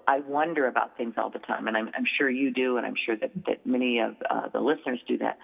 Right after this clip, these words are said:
That I'm constantly questioning and wondering and why and how, and could this be done differently? How would I do it differently? What would make this more special? How, you know, and, and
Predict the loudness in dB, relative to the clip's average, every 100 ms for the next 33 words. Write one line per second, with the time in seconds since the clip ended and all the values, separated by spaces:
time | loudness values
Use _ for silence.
0 | -16 -4 0 2 4 2 0 2 4 4
1 | 0 -4 -4 -2 0 0 -2 -8 -8 -8
2 | -8 -2 0 0 0 -6 -6 -6 -2 2
3 | 4 2 -2 -6 0 4 6 4 -2 -12
4 | -20 -16 -4 -2 -2 -4 -2 -2 -2 -2
5 | -2 -4 -6 -6 -6 -8 -20 _ 0 2
6 | 4 4 2 0 -6 -4 -6 -6 -10 -8
7 | -12 -14 -20 -6 0 2 2 -2 -2 -2
8 | -6 -8 -4 -4 -4 0 2 2 -2 -6
9 | -8 -18 2 2 2 2 2 2 0 0
10 | -8 -18 _ -2 -2 -2